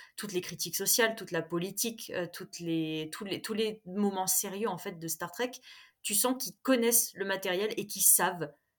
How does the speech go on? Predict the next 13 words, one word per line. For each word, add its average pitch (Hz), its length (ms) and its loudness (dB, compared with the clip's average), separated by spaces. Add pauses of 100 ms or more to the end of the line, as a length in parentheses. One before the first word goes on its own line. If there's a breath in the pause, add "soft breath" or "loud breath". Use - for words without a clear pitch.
(460)
que 269 80 4
Star 262 260 8
Trek, 208 220 0
c'est 214 160 4
juste 190 300 0
une 175 100 -2
grosse 156 240 2
blague. 139 260 4
<laughs> - 800 10
Genre, - 320 8 (540 loud breath)
parce 247 160 10
que, - 80 2
enfin, 233 320 6